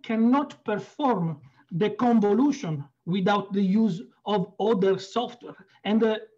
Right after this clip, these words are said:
the convolution is the key that permits you to isolate in negative time the distortion product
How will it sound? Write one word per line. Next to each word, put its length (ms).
the 100
convolution 800
is 220
the 100
key 380
that 280
permits 380
you 180
to 300
isolate 720
in 180
negative 540
time 680
the 240
distortion 640
product 480